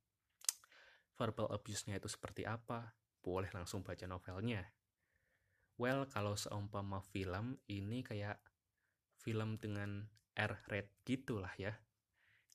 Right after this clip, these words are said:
Jadi kalau teman-teman belum merasa Romeo and Juliet ini kurang tragis gitu, boleh banget baca Wuthering Heights ini.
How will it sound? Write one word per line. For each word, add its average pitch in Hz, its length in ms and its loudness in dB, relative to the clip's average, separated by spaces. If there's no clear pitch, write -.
Jadi 120 320 0
kalau 104 240 0
teman-teman 104 480 0
belum 104 320 2
merasa 95 400 0
Romeo 123 400 0
and 117 160 0
Juliet 117 240 -2
ini 131 400 0
kurang 113 240 6
tragis 135 640 0
gitu, 143 240 -2
boleh 110 240 4
banget 110 400 0
baca 110 480 0
Wuthering 127 320 6
Heights 104 320 2
ini. 92 240 0